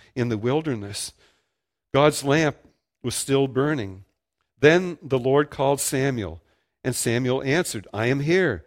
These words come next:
He ran to Eli and said, "I am here. You called me." But Eli said, "I didn't call you. Go back to bed." So Samuel went back to bed, and the Lord called again, "Samuel."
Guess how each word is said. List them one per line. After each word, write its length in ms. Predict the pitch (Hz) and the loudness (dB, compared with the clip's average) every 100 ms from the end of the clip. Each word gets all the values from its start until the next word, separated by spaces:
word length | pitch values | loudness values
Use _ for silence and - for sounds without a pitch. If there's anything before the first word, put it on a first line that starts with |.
| _ _ - | _ _ -4
He 100 | 127 | 2
ran 260 | 151 165 | 2 2
to 100 | 151 | 0
Eli 420 | 139 160 147 135 135 | 0 0 2 4 2
and 140 | 123 | 0
said, 400 | - 143 123 - _ | 2 2 2 -2 _
"I 120 | 156 170 | 2 2
am 140 | 180 | 2
here. 320 | 214 254 139 | 2 4 4
You 160 | 110 - | 2 -2
called 380 | - 190 233 226 | 2 4 4 2
me." 260 | 123 98 - _ _ _ - | -2 -6 -12 _ _ _ -6
But 100 | 143 | -2
Eli 340 | 180 160 147 | 2 4 4
said, 320 | 131 127 113 - | 2 2 0 -2
"I 80 | 254 | 2
didn't 260 | 339 131 | 4 2
call 300 | 98 87 104 | -4 -4 -2
you. 160 | 160 214 | 0 -2
Go 100 | 254 | -2
back 280 | 240 240 - | 0 0 0
to 80 | 233 | 0
bed." 400 | 233 233 131 98 _ _ _ _ _ _ | 2 2 0 -4 _ _ _ _ _ _
So 100 | - | -6
Samuel 500 | 139 139 135 165 160 | -2 2 4 4 2
went 240 | 151 151 151 | 2 0 0
back 260 | 139 143 - | 0 0 -6
to 120 | 123 | -4
bed, 440 | 131 151 101 101 _ _ _ _ - | -2 0 -2 -6 _ _ _ _ -2
and 100 | 131 | 2
the 60 | 135 | 6
Lord 300 | 139 139 135 | 6 6 4
called 320 | 143 147 143 | 4 4 2
again, 480 | 127 180 160 101 95 | 0 0 0 -4 -2
"Samuel." 640 | - 180 226 208 101 | 2 4 4 2 -2